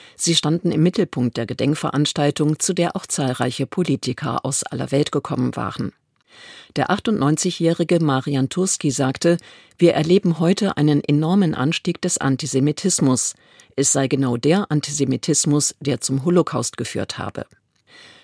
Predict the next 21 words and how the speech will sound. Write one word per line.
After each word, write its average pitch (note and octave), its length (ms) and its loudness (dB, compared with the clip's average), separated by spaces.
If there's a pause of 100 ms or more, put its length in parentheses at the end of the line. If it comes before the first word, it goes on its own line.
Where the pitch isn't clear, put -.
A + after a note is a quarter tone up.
(100)
Der C3 120 4
Präsident B2+ 600 0
des - 160 -4
Jüdischen D#3 420 -2
Weltkongresses C3+ 880 -2
Ronald C3 320 -2
Lauder D#3 320 0
betonte, D3 600 0 (380)
die E3+ 60 -2
Schrecken G3+ 400 0
von C#3 180 0
Auschwitz - 640 -2
und D3 200 -2
auch E3 120 -4
der - 220 -4
Angriff D#3+ 340 0
der A#2+ 220 -6
radikal-islamischen C#3+ 1120 -4
Hamas C#3 360 -2
auf - 200 -8
Israel C#3+ 640 -2